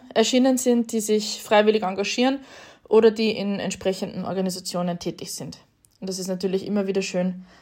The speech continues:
wenn da viele Leute mit dabei sind. Uns ist natürlich klar, dass das nur ein ganz kleiner Teil der Menschen ist, die sich freiwillig engagieren. Laut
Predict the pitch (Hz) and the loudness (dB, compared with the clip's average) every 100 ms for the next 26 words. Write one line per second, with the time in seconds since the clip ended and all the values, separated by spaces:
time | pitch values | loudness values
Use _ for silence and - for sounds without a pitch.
0 | _ - 196 196 208 202 180 196 190 180 | _ -2 -2 2 2 4 4 2 -2 -4
1 | 180 - - - - - _ _ _ _ | -6 -8 -10 -12 -14 -20 _ _ _ _
2 | _ _ _ _ _ - 233 - 254 269 | _ _ _ _ _ 2 2 2 2 2
3 | 262 254 247 - 180 185 233 226 214 214 | 2 -2 -2 4 6 6 4 2 0 0
4 | 180 202 196 196 - 202 196 240 233 190 | 0 0 0 -2 -2 4 6 6 4 2
5 | 190 190 180 190 202 190 - 208 214 208 | 2 0 -2 -4 -6 -6 -6 -4 -4 -2
6 | 196 185 185 185 180 185 - 190 233 - | 2 2 0 -4 -6 -6 -6 -4 -4 -6
7 | _ _ _ - 190 185 185 - | _ _ _ 2 6 6 2 -8